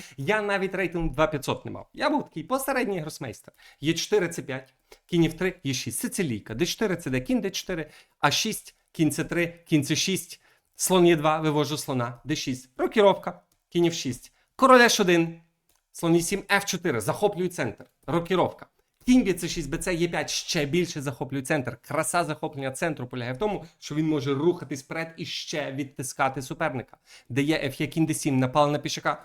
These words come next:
слон Ф чотири захистив, ферзь Е п'ять напав, ферзь Д чотири захистив, з'єднав тури. Взагалі ферзя виводити не дуже добре, але конкретно тут воно спрацювало. Тура Б вісім напав на пішака, ну,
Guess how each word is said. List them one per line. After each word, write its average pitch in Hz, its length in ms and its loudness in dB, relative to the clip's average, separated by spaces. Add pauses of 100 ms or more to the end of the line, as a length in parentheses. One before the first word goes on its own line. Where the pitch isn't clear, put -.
(140)
слон 113 280 -6
Ф 123 100 -8
чотири 151 320 -8
захистив, 165 480 -8 (300)
ферзь 131 220 -2
Е 156 40 0
п'ять 147 220 -2
напав, 156 420 2
ферзь 113 320 -2
Д 147 160 0
чотири 190 340 -2
захистив, 151 580 -4 (200)
з'єднав 143 520 2
тури. 135 200 0
Взагалі 156 320 2
ферзя 160 380 2
виводити 175 420 2
не 143 120 2
дуже 147 240 0
добре, 104 240 -4
але 104 100 -8
конкретно 220 500 -4
тут 196 180 -6
воно 165 180 -8
спрацювало. 160 580 -10 (220)
Тура 175 200 4
Б 160 120 2
вісім 165 300 0
напав 151 260 2
на 151 80 -2
пішака, 294 420 -4 (140)
ну, 302 260 2